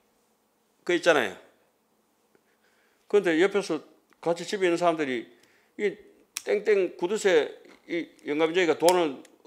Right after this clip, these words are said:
나 또 성도 얼굴도 어디 사는지도 모르는데 빌려주니까 황당하잖아요, 지금. 저 사람 뭐 믿고 빌려주냐 하는데.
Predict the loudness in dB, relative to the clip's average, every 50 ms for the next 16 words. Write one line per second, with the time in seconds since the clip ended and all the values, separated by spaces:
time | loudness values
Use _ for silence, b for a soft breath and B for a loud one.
0 | -20 -18 -8 0 2 2 2 2 -4 -4 0 0 2 2 2 2 0 0 0 -2
1 | -2 -2 0 0 0 0 0 2 2 4 4 2 0 0 0 2 2 2 2 0
2 | -2 0 0 0 0 0 -2 -6 -4 -2 0 4 6 6 6 8 6 6 4 4
3 | 2 0 -6 -6 -6 -8 -10 _ _ _ _ _ _ -8 -6 -4 -2 -2 0 0
4 | 0 0 -2 -2 -6 -4 -4 -2 -2 -2 -2 0 -2 -2 -2 -2 -4 -6 -10 -14
5 | -18